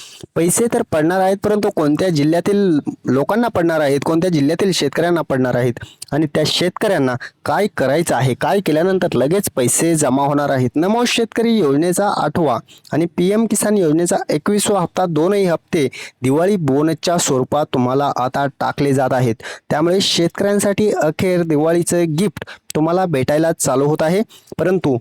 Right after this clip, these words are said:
त्याची तारीख किती आहे आणि कोणत्या तारखेला किती वाजता पैसे पडणार आहेत, सर्वात महत्त्वाची अपडेट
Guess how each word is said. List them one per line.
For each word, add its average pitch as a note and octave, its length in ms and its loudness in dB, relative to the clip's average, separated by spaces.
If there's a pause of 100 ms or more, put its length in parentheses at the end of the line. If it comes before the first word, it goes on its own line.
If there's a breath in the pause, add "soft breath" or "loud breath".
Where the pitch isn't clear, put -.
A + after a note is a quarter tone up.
(180)
त्याची D3 220 0 (220)
तारीख C#3 260 0 (120)
किती F3+ 220 0
आहे F3+ 280 0 (240 soft breath)
आणि C3 300 0 (240)
कोणत्या D#3 440 0
तारखेला D3+ 520 0 (100)
किती E3 280 0
वाजता C#3 580 0
पैसे D#3+ 360 -2
पडणार D3 340 0
आहेत, C#3 360 -2
सर्वात F#3+ 440 0
महत्त्वाची E3+ 560 0
अपडेट D#3 360 -2